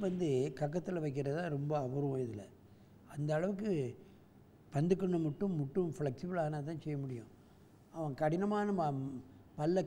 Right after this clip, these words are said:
கடித்துக்கொண்டோ, மூஞ்சியை விகாரமாக வைத்துக்கொண்டோ இந்த ஆசனங்களை செய்வதில்லை என்பதுதான்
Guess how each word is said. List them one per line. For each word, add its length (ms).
கடித்துக்கொண்டோ, 560
மூஞ்சியை 400
விகாரமாக 600
வைத்துக்கொண்டோ 520
இந்த 140
ஆசனங்களை 460
செய்வதில்லை 520
என்பதுதான் 440